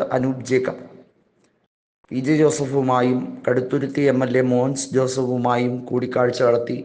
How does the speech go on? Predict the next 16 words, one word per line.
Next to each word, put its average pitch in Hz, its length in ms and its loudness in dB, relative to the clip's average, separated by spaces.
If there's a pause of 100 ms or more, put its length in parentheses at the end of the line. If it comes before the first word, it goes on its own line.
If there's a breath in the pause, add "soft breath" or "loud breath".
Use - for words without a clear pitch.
(220)
വലിയൊരു 135 440 2 (920 loud breath)
ലയന 135 260 2 (120)
പ്രഖ്യാപനത്തിലേക്ക് 151 920 0
എത്തുകയാണ്. 107 500 -8 (1200)
കേരള 139 300 0
കോൺഗ്രസ് 156 400 0 (100)
ജോസഫ് 143 540 0 (320)
ഔദ്യോഗികമായി 147 760 2
കേരള 131 240 2 (120)
കോൺഗ്രസിൻ്റെ 131 680 0
എല്ലാ 123 240 2 (920 loud breath)
അധികാരത്തോടു 147 1120 2
കൂടി 120 200 -4 (460)
യഥാർത്ഥ 143 400 0 (100)
കേരള 135 240 2 (140)
കോൺഗ്രസ് 127 440 2